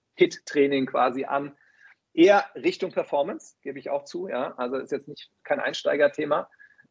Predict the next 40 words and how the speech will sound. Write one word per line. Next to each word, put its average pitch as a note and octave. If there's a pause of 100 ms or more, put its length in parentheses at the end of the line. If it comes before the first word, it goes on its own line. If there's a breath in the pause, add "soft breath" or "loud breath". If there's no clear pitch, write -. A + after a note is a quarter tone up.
(280)
Da B2
ist -
auch -
entsprechend A2+ (140)
sehr, G#2+
sehr G#2
große G2+
Nachfrage G2
jetzt -
da, - (240)
ja. A2 (100)
Ähm, G#2 (600)
und F#3
auch G3+
ein E3+
Thema, C3+ (320)
hätte C3+
ich -
jetzt, -
äh, B2
vielleicht A#2
auch A2+
so C3
nicht B2
direkt B2+
gesehen. B2+
Community-Feeling, D#3
absolut D3
ja, E3 (320 soft breath)
aber B2
das C3+
ist -
ja B2
schon B2 (500 loud breath)
für E3+
die E3+
ganz E3
Sportlichen C#3
unter G#2+
uns. G2+